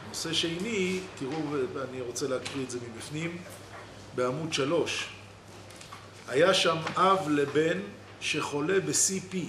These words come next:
היינו, שיתוק כמעט לגמרי, וניבאו לו שחורות. סיפר אביו, "היום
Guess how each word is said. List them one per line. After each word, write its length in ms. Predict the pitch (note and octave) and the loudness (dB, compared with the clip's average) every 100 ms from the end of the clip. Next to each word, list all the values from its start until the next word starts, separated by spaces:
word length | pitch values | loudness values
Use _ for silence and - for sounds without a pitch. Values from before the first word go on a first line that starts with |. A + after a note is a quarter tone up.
| - - - - | -8 -16 -18 -2
היינו, 480 | C#3 D#3+ E3 F#3+ G#3+ - - - - - - | 2 4 2 -2 -2 -6 -16 -18 -20 -16 -6
שיתוק 600 | - C#3+ - A#3 - - - | -4 -4 -4 -6 -6 -8 -6
כמעט 460 | D#3+ E3 F#3+ F#3+ | -6 0 0 2
לגמרי, 500 | E3+ D3 C#3+ - - - - - - - - - - - | -2 2 2 2 -6 -12 -16 -20 -20 -20 -20 -20 -20 -6
וניבאו 580 | C3+ D#3+ D#3+ D3 G3 A3+ | -2 0 0 -2 -4 0
לו 340 | G#3 G#3 G3+ - - | 4 4 4 -2 -8
שחורות. 680 | - - - D3+ D#3 C#3 - - - | -4 -4 4 4 4 0 -2 -14 -2
סיפר 640 | - - C#3+ G#3 F#3+ F#3 | 2 4 4 2 4 2
אביו, 300 | C#3+ B2+ B2 C#3+ - - - - - - - - | 0 -2 -4 -8 -12 -16 -12 -12 -12 -18 -18 -2
"היום 480 | C3 F3 G3 G3+ | 4 6 6 4